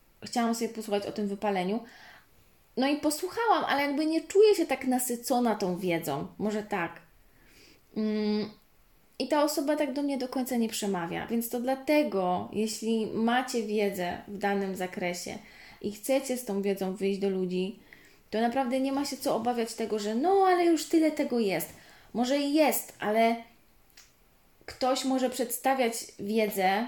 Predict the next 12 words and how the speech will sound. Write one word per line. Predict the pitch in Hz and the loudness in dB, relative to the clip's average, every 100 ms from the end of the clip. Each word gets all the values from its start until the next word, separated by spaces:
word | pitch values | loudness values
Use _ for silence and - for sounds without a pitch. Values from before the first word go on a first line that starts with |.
| - | -4
w | |
jakiś | 214 214 220 - | -6 -6 -8 -6
sposób, | - - 196 196 196 190 | -6 -2 -2 0 -4 -2
a | 156 | -2
inna | - 247 247 - | 0 0 2 2
osoba | 233 - 220 220 | 2 -2 0 0
doda | 226 233 233 | 2 2 2
coś | 233 220 - | 0 -4 -4
jeszcze | 220 - - | -4 -4 -4
innego | 208 202 202 190 131 | -2 0 0 0 -2
od | - | -2
siebie. | - 175 165 170 170 | -4 -4 -4 -2 0